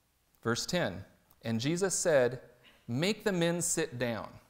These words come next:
Now, right here, something came rushing into my mind.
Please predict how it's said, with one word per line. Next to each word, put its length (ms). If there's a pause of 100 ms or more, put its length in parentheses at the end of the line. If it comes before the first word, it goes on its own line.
(1900)
Now, 100
right 300
here, 560
something 420
came 240
rushing 640
into 280
my 180
mind. 440